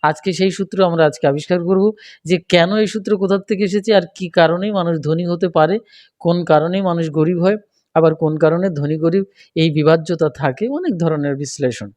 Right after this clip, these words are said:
তো সেখানে আমরা রামায়ণ থেকে একটা উদ্ধৃতি আনবো, তারপরে, আহ, হরগৌরী তত্ত্বের একটা সংবাদের কথা বলবো, যেটা ভগবান শিবশঙ্কর এবং মহাগৌরীর কথা। তো খুব মজার ব্যাপার, গল্পটি শুনলেই খুবই আনন্দ লাগবে। আহ, মানে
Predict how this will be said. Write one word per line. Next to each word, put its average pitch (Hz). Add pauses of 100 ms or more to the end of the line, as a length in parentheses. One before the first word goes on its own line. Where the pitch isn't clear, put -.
(380)
তো 214
সেখানে 220
আমরা 233
রামায়ণ 185
থেকে 214
একটা 208
উদ্ধৃতি 196
আনবো, 190 (420)
তারপরে, 180 (380)
আহ, 143
হরগৌরী 220
তত্ত্বের 185
একটা 170
সংবাদের 156
কথা 156
বলবো, 190
যেটা 165
ভগবান 151
শিবশঙ্কর 185
এবং 165
মহাগৌরীর 131
কথা। 113 (1300)
তো 190
খুব 208
মজার 190
ব্যাপার, 156 (260)
গল্পটি 160
শুনলেই 165
খুবই 156 (140)
আনন্দ 151
লাগবে। 135 (640)
আহ, 151
মানে 160